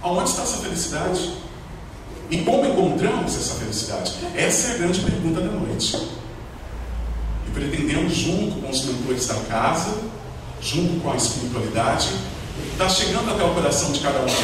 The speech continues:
vocês com algumas dessas respostas.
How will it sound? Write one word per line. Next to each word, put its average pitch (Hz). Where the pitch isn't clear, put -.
vocês -
com 180
algumas 180
dessas 151
respostas. -